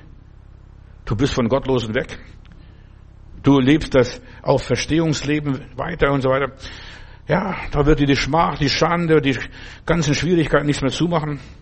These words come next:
oder ausmachen. Lebe und sei lebenssatt, so wie der Hiob, äh, dieser Hiob war. Er war alt, hundertvierzig Jahre und lebenssatt, nicht lebensmüde.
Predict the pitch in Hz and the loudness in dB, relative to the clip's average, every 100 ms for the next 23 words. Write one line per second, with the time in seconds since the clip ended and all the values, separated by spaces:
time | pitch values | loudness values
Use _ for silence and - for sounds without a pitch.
0 | - - - 120 160 170 156 151 147 - | -20 -10 -2 0 0 0 0 -2 -4 -8
1 | - - - - - - - - - 190 | -20 -20 -20 -20 -20 -20 -20 -18 -2 2
2 | 247 101 170 - - - - - - 139 | 2 4 2 0 -14 -20 -20 -10 0 0
3 | 139 135 - 151 147 131 - - 117 143 | 0 -6 -2 4 4 4 -4 -10 2 4
4 | 185 170 151 143 123 - 127 123 117 160 | 4 2 2 2 0 0 0 2 2 0
5 | 160 - - 127 139 - 156 120 107 120 | -2 -6 -12 -10 -8 -4 -4 -4 -2 -2
6 | 151 139 135 - - - 127 117 - 147 | -2 0 0 -2 -10 2 4 6 6 6
7 | 185 175 - 160 147 - 143 - 123 139 | 6 4 0 2 2 2 0 0 0 2
8 | 165 160 - - 123 - - 101 107 175 | 2 -2 -2 2 2 2 -4 0 2 2
9 | 196 180 135 113 101 127 208 - - 175 | 2 2 2 2 2 4 4 4 6 8
10 | 202 175 156 143 175 160 | 8 6 2 2 4 6